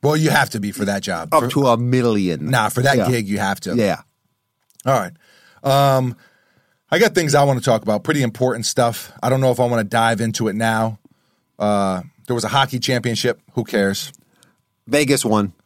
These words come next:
Speaker 1: Vegas won. Not, uh, shouts to Vegas. Not a hockey fan.
Speaker 2: But they beat, uh, the Florida Panthers.
Speaker 1: Right. A-, and what are they in Miami? This, this shows how little I know about, about
Speaker 2: Yeah,
Speaker 1: hockey.
Speaker 2: they're Miami, like, Miami based in that
Speaker 1: Okay.
Speaker 2: area.
Speaker 1: Oh, you know what? Uh,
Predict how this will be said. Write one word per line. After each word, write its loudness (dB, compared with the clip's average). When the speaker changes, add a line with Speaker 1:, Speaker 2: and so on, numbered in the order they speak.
Speaker 1:
Vegas -2
won. -2
Not, 2
uh, 2
shouts 2
to 0
Vegas. -2
Not 0
a -2
hockey -2
fan. -4
Speaker 2:
But -2
they 2
beat, 0
uh, 4
the -2
Florida 2
Panthers. -2
Speaker 1:
Right. -4
A-, -2
and -2
what 0
are 0
they 0
in -4
Miami? 0
This, -2
this -2
shows 2
how 2
little 0
I 2
know 2
about, -4
about 0
Speaker 2:
Yeah, 4
Speaker 1:
hockey. 4
Speaker 2:
they're 4
Miami, 2
like, 0
Miami 2
based -4
in 2
that 4
Speaker 1:
Okay. 4
Speaker 2:
area. 0
Speaker 1:
Oh, 6
you 2
know 6
what? 0
Uh, 2